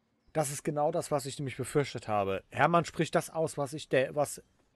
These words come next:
ich denke, aber auch mittlerweile, wo ich mitgekriegt habe, auch viele andere, dass wirklich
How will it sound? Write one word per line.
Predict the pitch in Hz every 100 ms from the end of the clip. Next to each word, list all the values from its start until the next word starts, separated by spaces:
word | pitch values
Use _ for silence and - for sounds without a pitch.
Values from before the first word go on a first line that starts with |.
| _ -
ich | 185 202 -
denke, | 196 196 190 185
aber | 165 156
auch | 156 156 -
mittlerweile, | 147 - 165 151 147 139
wo | 143
ich | -
mitgekriegt | 139 143 143 151
habe, | 127
auch | 123
viele | - 185 165
andere, | 143 156 156 156 - - - -
dass | 147 -
wirklich | 185 - 214 -